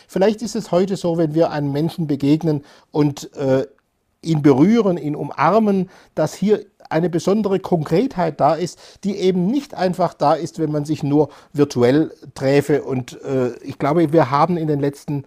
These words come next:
Jahren auch, äh, durch diese ganzen virtuellen Begegnungsformen gemerkt, was dabei fehlt und was eigentlich eine leibliche, eine konkrete, eine,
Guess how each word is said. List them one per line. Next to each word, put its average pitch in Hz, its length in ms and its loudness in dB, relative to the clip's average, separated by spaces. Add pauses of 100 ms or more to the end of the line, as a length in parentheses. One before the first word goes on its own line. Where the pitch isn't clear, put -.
(340)
Jahren 147 440 0
auch, 131 380 -4
äh, 139 240 -4
durch 143 240 0
diese 147 240 -4
ganzen 143 460 -4 (260)
virtuellen 170 800 4
Begegnungsformen 151 1040 2 (260)
gemerkt, 143 640 -2
was 135 320 -4
dabei 127 320 -6
fehlt 170 460 -2 (260)
und 147 180 -2
was 147 220 -2
eigentlich 156 560 -4
eine 120 240 -6
leibliche, 156 680 -2
eine 120 240 -8
konkrete, 139 760 -4
eine, 120 260 -6